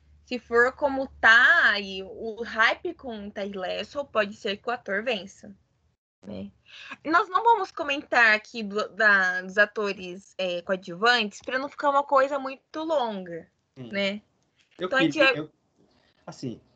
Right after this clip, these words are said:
Speaker 2: não vamos comentar, mas eu vou falar assim. Eu queria muito que a Catherine Hahn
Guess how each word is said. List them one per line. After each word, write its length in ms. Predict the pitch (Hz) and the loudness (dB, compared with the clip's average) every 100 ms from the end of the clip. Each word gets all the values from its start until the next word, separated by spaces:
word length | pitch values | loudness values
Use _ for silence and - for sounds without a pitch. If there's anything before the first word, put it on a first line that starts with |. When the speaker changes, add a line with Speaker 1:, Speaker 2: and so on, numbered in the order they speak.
| 165 | -12
Speaker 2:
não 160 | 170 | -8
vamos 160 | 196 220 | -6 -6
comentar, 480 | 208 175 175 185 190 | -4 -4 -4 -4 -4
mas 160 | 180 | -6
eu 120 | 170 | -6
vou 120 | 175 175 | -8 -6
falar 160 | 175 | -4
assim. 320 | 175 143 120 - _ _ - | -4 -10 -12 -14 _ _ -16
Eu 100 | 139 | -8
queria 220 | 165 156 | -4 -4
muito 320 | 143 151 165 | -4 -8 -12
que 800 | 160 - 160 147 135 120 107 131 _ _ _ _ _ _ _ _ _ _ - | -14 -6 -4 -2 -4 -6 -8 -12 _ _ _ _ _ _ _ _ _ _ -12
a 280 | 139 123 | -8 -6
Catherine 560 | 120 135 135 135 131 131 | -6 -8 -8 -8 -8 -10
Hahn 260 | 139 131 147 | -8 -8 -8